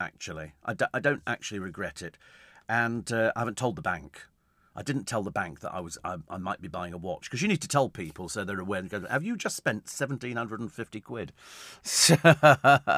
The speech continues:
so, so I didn't buy it. I might buy something else. I don't know.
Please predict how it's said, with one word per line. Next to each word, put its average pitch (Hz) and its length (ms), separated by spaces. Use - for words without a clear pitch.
so, 156 580
so 160 240
I 170 80
didn't 180 220
buy 147 240
it. - 320
I 285 60
might 302 200
buy 147 200
something 156 360
else. 202 260
I 151 40
don't 156 160
know. 156 260